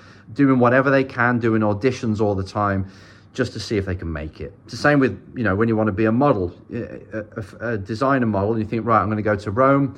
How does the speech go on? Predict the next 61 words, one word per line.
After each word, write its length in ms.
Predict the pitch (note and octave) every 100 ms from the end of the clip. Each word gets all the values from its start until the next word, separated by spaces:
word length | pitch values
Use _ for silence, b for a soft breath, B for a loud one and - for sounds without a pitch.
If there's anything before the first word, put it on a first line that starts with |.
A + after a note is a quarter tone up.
| -
I'm 80 | A2+
gonna 140 | A2
do 120 | G#2+
all 160 | B2+ E3
these 160 | C#3 A#2+
auditions 580 | A#2 A#2 A2 A#2 A2
and 100 | G2
see 140 | F#2 B2+
if 100 | G#2
I 40 |
can 100 | G2
get 140 | G2+ G2
on." 160 | F#2 B B B B B _ -
Or 120 | C3
Milan, 480 | A2+ A#2 A2 G#2 G2
should 200 | F2+ G2+
I 20 |
say, 220 | F2+ - F2+
not 200 | G#2+ A2+
Rome, 240 | B2 B2+
what 80 | A2
I'm 100 | A2
on 120 | G#2
about. 280 | G2+ G2 - B B B
Um, 280 | A#2 A#2 A2 -
but 280 | C#3 -
that's 300 | A#2+ E3 -
how 280 | - - C#3+
it 200 | B2+ -
works. 720 | A2 F3+ - - - - - - -
You 80 | G#2+
have 300 | - A2+ -
to 80 | D3+
go 460 | A#2+ G2 E2 G2 -
to 100 | B2
the 140 | A#2
epicenter 840 | C3 C#3 E3 - A#2+ F#2 F#2 D2+ -
of 180 | C3 A#2+
the 160 | A#2 B2
industry 720 | D#3 C3+ G2 - G2 E2+ F2+ - -
if 180 | G#2+ G#2+
you 80 | A2
really 320 | A2+ A#2+ A2+
wanna 240 | G#2+ G2+
make 240 | G2 F#2 F2+
an 100 | F#2
impact 480 | F#2+ F#2 E2 -
or 120 | F2+ F2
to 140 | -
stand 280 | - F#2 F2
a 60 |
chance. 420 | E2+ - D2 D2 -
You 80 |
don't 140 | C#3 E3+
have 260 | A#2 F#2
to, 140 | - F#2
but 180 | F#2 -
to 60 |
stand 240 | - A2+ G#2
a 60 |
chance, 420 | F#2+ F#2+ F2 -